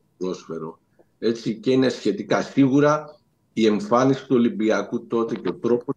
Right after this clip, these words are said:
που μπήκαμε στο παιχνίδι, γιατί ήτανε, ε, αυτό θέλαμε να κάνουμε, να μπούμε στο παιχνίδι και να πάρουμε κεφάλι εμείς από την αρχή. Ε, πέτυχε. Αλλά,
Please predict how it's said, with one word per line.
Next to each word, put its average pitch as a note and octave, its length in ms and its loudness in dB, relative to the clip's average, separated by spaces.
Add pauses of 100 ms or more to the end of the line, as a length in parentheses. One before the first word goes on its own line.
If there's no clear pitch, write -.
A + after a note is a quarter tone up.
που B2 100 -6
μπήκαμε A2 540 0
στο G2 180 -8
παιχνίδι, F2 600 -10
γιατί F2+ 520 -6 (360)
ήτανε, G#2 380 2
ε, G2 160 2 (520)
αυτό - 320 0
θέλαμε F#2+ 380 0
να D#2+ 160 -2
κάνουμε, F2+ 380 0
να F2 120 0
μπούμε A2+ 240 2
στο G#2 160 -4
παιχνίδι A2+ 680 -4 (520)
και G#2+ 120 -2
να G#2+ 200 0
πάρουμε B2+ 380 0
κεφάλι A#2 560 -2
εμείς A2 340 -4
από - 180 -12
την D#2 200 -16
αρχή. D2+ 420 -16 (400)
Ε, A2+ 260 0 (400)
πέτυχε. - 600 -2
Αλλά, C#3 600 2